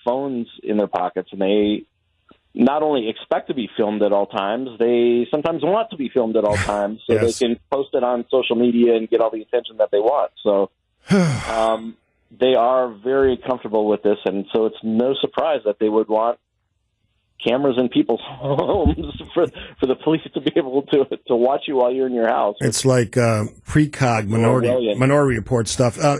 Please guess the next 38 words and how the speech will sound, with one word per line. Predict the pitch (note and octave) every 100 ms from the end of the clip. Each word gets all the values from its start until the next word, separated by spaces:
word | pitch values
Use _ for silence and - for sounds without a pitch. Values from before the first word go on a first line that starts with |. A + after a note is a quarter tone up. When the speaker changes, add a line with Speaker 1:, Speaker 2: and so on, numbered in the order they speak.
| F3+
Speaker 2:
any | F3+ G#3+
idea | F#3+ D3+ A2+ E3 E3+ E3 D#3
or | C#3+
thoughts | - D3+ D3 D3
about | C3+ C#3 C3+ B2+ - _ _ _ _ _ _ _ _ _ _ _ -
what | C3 D3+ F3+ -
is | D#3+
going | B2 D#3 D3+
to | -
get | B2 C#3+ C#3+
in | C3+
the | A#2+
way | C3 C3
of | A#2
this? | A2+
I | C#3+
think | D#3+
the | D#3+
biggest | A2 D3+ D#3+ -
one | C#3 C3+
I | A#2+ C3+
would | C3
say | - C3
is | A#2+ G2+
probably, | C#3 C3 B2+ A#2+ B2 A#2+ -
um, | A#2+ A#2 A2+ B2+ _ _ _ _
international | D#3+ D#3+ D3+ D3 D3+ D3+ C#3 B2+
influence | C3 C#3 C#3 C#3+ A#2+
on | B2+ C3 C3
some | - C3+
of | C3
this | B2
technology | C#3 A#2+ B2+ C3 A#2+ B2
and | A#2 A#2
the | A2+
concerns | - A2+ B2+ B2 A#2
that | G2
they | A#2+ A#2 G#2